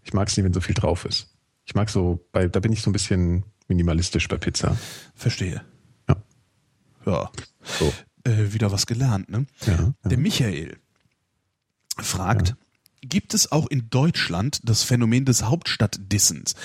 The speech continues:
Speaker 2: Wenn ja, warum gibt es dieses Phänomen? Zur Erläuterung, in Österreich halt, haut eigentlich jeder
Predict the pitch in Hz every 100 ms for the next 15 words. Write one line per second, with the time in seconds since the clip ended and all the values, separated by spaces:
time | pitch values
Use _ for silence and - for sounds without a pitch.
0 | - - - 98 107 98 95 139 175 127
1 | 120 147 139 117 - - - 67 - 64
2 | 65 57 53 - - 92 107 151 160 110
3 | 113 180 - 113 131 - 135 - 107 123
4 | - 120 113 110 - 113 180 151 143